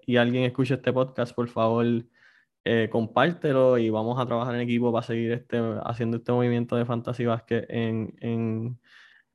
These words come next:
en español más grande. Porque pienso que en general la cultura latina le gusta más el baloncesto que el fútbol americano. Eh, y pienso que sería algo súper cool que, que más gente colabore en esta propuesta.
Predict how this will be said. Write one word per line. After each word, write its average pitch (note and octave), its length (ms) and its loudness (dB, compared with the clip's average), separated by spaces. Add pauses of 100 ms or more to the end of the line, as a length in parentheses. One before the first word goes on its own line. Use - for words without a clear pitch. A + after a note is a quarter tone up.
(160)
en A#2+ 140 0
español A#2 380 2
más A#2 180 0
grande. A2 480 0
Porque A2 160 0
pienso A2+ 260 0
que B2+ 640 4 (160)
en B2 140 0
general B2+ 400 2
la C3 100 0
cultura B2 360 -2
latina C3+ 380 0
le A2+ 80 0
gusta A2+ 300 0
más A#2+ 140 0
el B2 80 0
baloncesto A#2 1120 0 (280)
que A#2 120 0
el A#2 220 0
fútbol A#2+ 380 0
americano. A#2+ 680 -4 (500)
Eh, G#2+ 640 2 (1120)
y B2 80 6
pienso A2 300 2
que A#2+ 80 0
sería A#2+ 300 2
algo A#2 260 0
súper A2 440 -4
cool A2+ 280 -4 (100)
que, G2 380 -6
que - 80 -6
más G#2+ 160 -4
gente G#2+ 640 -6
colabore G#2+ 440 0
en G#2+ 60 -4
esta A2 240 -6
propuesta. A2 540 -8